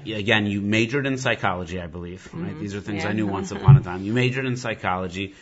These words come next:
Speaker 1: and your first job out of college was what?
Speaker 2: Uh, my first job out of college was I, I was an assistant teacher in Manhattan Day School. I was working in a special education classroom where I really had to do a lot of differentiated instruction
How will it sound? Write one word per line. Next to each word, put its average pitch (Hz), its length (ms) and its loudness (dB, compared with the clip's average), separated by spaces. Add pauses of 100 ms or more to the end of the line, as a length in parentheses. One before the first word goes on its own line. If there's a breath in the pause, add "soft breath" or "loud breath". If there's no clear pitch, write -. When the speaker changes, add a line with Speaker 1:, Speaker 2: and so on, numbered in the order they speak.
(140 loud breath)
Speaker 1:
and 120 140 0
your 120 80 2
first 147 280 -2
job 135 220 2
out 120 160 2
of 101 100 -8
college 107 380 4
was 92 160 -6
what? 82 160 -10 (1000 loud breath)
Speaker 2:
Uh, 175 200 2
my 185 160 -2
first 220 280 0
job 190 140 2
out 165 120 4
of 165 120 -4
college 156 420 -2
was 156 520 -2
I, 151 680 -4
I 170 120 -4
was 165 180 -2
an 160 80 -10
assistant 160 480 -8
teacher 147 640 -4
in 156 460 -8
Manhattan 160 340 -6
Day 139 140 -6
School. 214 440 -2
I 165 180 -4
was 160 440 -4 (480 loud breath)
working 180 500 -2
in 170 120 -6
a 160 40 -8
special 175 440 -4
education 156 560 -8
classroom 151 600 -6
where 151 460 -2
I 160 80 -4
really 185 360 0
had 170 220 -6
to 165 120 -8
do 156 260 -6
a 147 40 -4
lot 151 240 -2
of 143 140 -6
differentiated 147 580 -8
instruction 156 680 -6